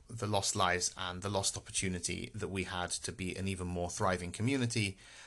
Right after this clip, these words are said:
and to be more spread all over Europe and to be able to be an influential part of all of these other societies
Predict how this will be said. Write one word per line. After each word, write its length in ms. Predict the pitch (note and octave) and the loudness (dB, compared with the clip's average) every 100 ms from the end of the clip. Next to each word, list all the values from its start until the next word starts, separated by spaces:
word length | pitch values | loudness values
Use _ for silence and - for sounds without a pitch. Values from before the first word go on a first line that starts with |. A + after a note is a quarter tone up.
| - | -8
and 160 | - G#2+ | 0 0
to 60 | G2 | 2
be 120 | G#2 | 2
more 240 | G2 G2 | 4 4
spread 420 | - - F2+ F2 - | 4 4 2 2 -4
all 220 | - F#2 F#2 | -2 2 4
over 220 | F2+ F2+ | 2 0
Europe 420 | F#2+ F2 - - - | 2 2 0 -4 -8
and 240 | F2+ F2 F#2 | -6 -4 -4
to 160 | - | -4
be 360 | F#2 F#2 F#2+ - - | -2 0 -2 -4 -2
able 300 | G2+ F2+ F2+ | 0 0 -4
to 140 | F2 | -6
be 340 | F#2+ F2+ E2 - - - - - | -6 -4 -6 -10 -20 -20 -12 -4
an 100 | E2+ | -2
influential 520 | G#2 G#2+ G2 F#2 F#2 | 0 4 4 2 -2
part 320 | - F#2+ - | 2 2 2
of 100 | F2+ | -2
all 140 | F#2 | 0
of 80 | F2+ | -2
these 160 | F2 F2 | -2 -2
other 160 | E2+ | 2
societies 760 | - A2+ - C#3 A#2+ G#2+ F2+ | 6 8 10 8 8 6 6